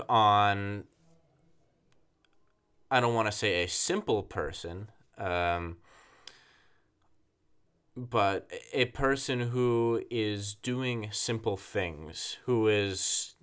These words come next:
just trying to continue with her life,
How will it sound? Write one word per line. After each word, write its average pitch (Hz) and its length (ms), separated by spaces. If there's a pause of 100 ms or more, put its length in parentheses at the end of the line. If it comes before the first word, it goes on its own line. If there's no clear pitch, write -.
(100)
just 123 360
trying 117 520
to 104 560 (600)
continue 120 880
with 113 260
her 117 160
life, 104 640